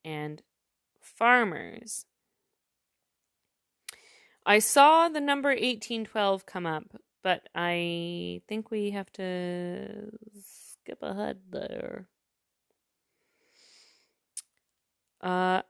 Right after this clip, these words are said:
great. We're in the twentieth century. The eighteen ninety-six alignment cemented the Republicans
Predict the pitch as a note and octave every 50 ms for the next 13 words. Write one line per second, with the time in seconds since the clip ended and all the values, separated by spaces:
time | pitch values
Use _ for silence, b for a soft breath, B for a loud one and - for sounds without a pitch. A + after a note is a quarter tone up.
0 | _ - F#3+ F#3+ F#3 F#3+ E3 D3 - - _ _ _ _ _ _ _ _ _ _
1 | _ _ _ _ _ - F#3+ G#3 G#3+ A3+ B3 A#3+ A3+ - A#3 A3 G#3 G3 F#3+ F#3+
2 | - - E3+ D#3 D#3 - - - - - - G3+ - _ _ _ _ - - -
3 | C#4+ C#4 - F4+ F#4 F4+ D#4 C#4 B3+ A#3 A#3+ - - A3 G#3 - - - - F#3
4 | F3+ F3 F3 F3 F3 F3 E3+ E3 - - - - - - - - G3+ G3+ G#3+ A#3
5 | B3+ - D4 A#3 A#3+ G#3+ G#3+ G3 - G3 F3+ - F3 - F3+ E3+ E3